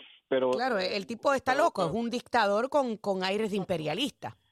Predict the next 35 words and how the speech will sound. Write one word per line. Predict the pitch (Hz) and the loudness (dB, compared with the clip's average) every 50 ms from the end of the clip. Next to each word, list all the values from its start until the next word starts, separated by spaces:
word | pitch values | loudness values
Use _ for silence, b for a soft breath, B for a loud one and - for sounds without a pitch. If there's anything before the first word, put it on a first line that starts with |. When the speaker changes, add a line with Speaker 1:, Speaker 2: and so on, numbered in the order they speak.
| _ _ _ _ _ _ _ _ _ _ | _ _ _ _ _ _ _ _ _ _
Speaker 1:
Exacto, | - 127 113 - 175 147 120 - 127 107 | -18 -16 -12 -8 -8 -8 -6 -6 -8 -6
pero | - 135 123 | -4 -4 -4
uno | 139 151 165 | -4 -4 -4
tiene | 151 151 151 135 | -4 -6 -6 -6
que, | - 147 131 | -4 -4 -4
eh, | 127 113 123 120 113 - | -4 -4 -4 -6 -6 -6
si | - | -8
una | 131 139 | -8 -8
persona | 139 - 123 - - 131 131 120 - _ | -6 -6 -8 -10 -10 -10 -10 -10 -8 _
sabe | - 127 123 120 117 | -2 -2 0 0 -2
de | 110 | -4
verdad | 101 107 104 101 95 98 104 107 107 110 110 110 107 107 104 101 95 95 95 _ 104 101 | -4 -4 -4 -4 -6 -6 -4 -2 -2 0 0 -2 -4 -4 -6 -8 -8 -12 -14 _ -18 -16
la | 95 98 95 | -14 -14 -14
logística | 95 95 - - 117 110 _ _ - 113 - - 107 | -14 -16 -20 -20 -20 -20 _ _ -14 -12 -8 -6 -4
y | 101 | -4
la | 98 98 | -4 -6
militar, | 95 95 92 95 - - 110 110 107 92 - b b b b b b b b - | -6 -6 -8 -8 -4 -2 0 0 0 -2 -6 b b b b b b b b -10
solamente | 127 135 139 147 147 139 - 139 | -6 -6 -6 -6 -6 -8 -8 -10
porque | 110 123 120 113 - - 113 | -8 -8 -8 -8 -6 -8 -8
están, | 104 - - 120 120 123 120 117 | -8 -6 -6 -6 -6 -6 -8 -8
pueden | - 127 131 143 151 131 | -6 -4 -4 -4 -4 -4
haber | 123 117 123 117 120 | -4 -2 -4 -4 -6
mandado | 110 110 107 110 107 104 107 107 107 110 110 101 - - | -8 -10 -8 -8 -6 -4 -4 -4 -4 -4 -6 -8 -10 -10
cien | - 120 120 120 120 113 104 | -6 -4 -4 -4 -4 -6 -8
tanques, | - - 110 113 117 110 - 95 90 92 _ - | -4 -4 -2 -2 -4 -6 -14 -18 -18 -16 _ -10
pero | 110 101 98 98 98 98 98 | -8 -6 -4 -4 -4 -4 -6
una | 101 98 98 110 120 120 127 123 | -8 -10 -14 -14 -10 -8 -6 -6
persona, | - 123 113 - 120 117 117 | -4 -6 -6 -6 -8 -10 -10
como | - 101 98 101 | -10 -10 -10 -8
yo | 104 110 | -8 -8
tengo | - - 117 117 | -8 -8 -8 -8
experiencia, | 110 - - 107 107 107 107 - - 104 98 - | -8 -6 -6 -6 -6 -6 -6 -6 -4 -4 -4 -4
soy | - 104 104 | -4 -4 -4
ex | 104 - - | -4 -6 -8
militar, | 113 104 110 113 - - 107 107 110 123 | -10 -8 -8 -6 -2 0 0 0 0 -2